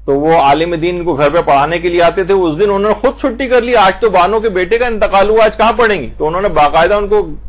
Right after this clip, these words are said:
किसी को भेजकर बुलवाया कि "आज आप पढ़ाने तशरीफ नहीं लाए?" कहा कि, "आ, खानम, मैं तो ये समझ रहा था कि आप आज बेटे का इंतकाल हो।" कहा, "नहीं, इल्म दीन के लिए।" यानी उन्होंने अपने मालूम, मा-, जो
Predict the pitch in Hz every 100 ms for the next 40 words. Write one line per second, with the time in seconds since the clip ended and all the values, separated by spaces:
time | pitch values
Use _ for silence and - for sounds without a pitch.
0 | - 139 - 175 190 135 160 - 202 143
1 | 127 131 185 226 202 170 165 202 - 151
2 | 131 165 175 147 170 254 277 277 277 -
3 | - - - - - - - - - 165
4 | 202 220 156 123 117 110 - - 120 117
5 | 117 107 131 185 254 226 190 185 180 165
6 | 160 170 185 214 196 170 160 160 165 160
7 | 147 135 131 180 214 185 185 185 208 208
8 | 202 165 240 339 294 147 143 196 156 208
9 | 233 233 247 285 - - - - - 165
10 | 233 233 247 233 254 214 156 165 170 156
11 | 156 160 160 156 156 160 151 139